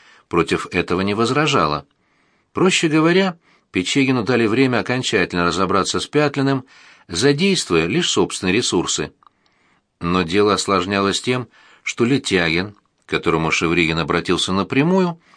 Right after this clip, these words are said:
напрочь отказался говорить о какой бы то ни было записи. Сделал вид, что ничего об этом не знает.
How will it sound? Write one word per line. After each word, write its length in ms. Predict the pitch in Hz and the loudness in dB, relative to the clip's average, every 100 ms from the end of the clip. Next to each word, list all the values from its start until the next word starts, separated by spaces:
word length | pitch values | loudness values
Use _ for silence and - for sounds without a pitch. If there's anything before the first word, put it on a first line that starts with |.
| _ _ _ - | _ _ _ -4
напрочь 560 | 110 135 107 98 - | 0 0 0 -2 -2
отказался 580 | 92 - 87 104 92 98 | -4 -2 0 0 -2 -2
говорить 440 | 87 92 113 135 - - - - | 0 2 0 -2 -8 -20 -20 -6
о 200 | 90 87 | -4 -2
какой 300 | 95 98 95 | -2 0 0
бы 120 | 92 | 0
то 140 | 101 | -2
ни 100 | 95 | -2
было 240 | 90 101 110 | 0 -2 -2
записи. 560 | 110 78 73 - 76 - _ _ _ _ | -2 -2 -4 -8 -8 -16 _ _ _ _
Сделал 400 | 69 69 82 85 | -12 -2 0 2
вид, 140 | 85 85 | 0 -2
что 160 | - | -2
ничего 360 | 87 78 85 90 | -2 0 0 0
об 100 | 92 | 0
этом 240 | 95 107 | -2 -2
не 100 | 131 | -2
знает. 480 | 131 175 175 117 - | -2 -2 -2 -4 -8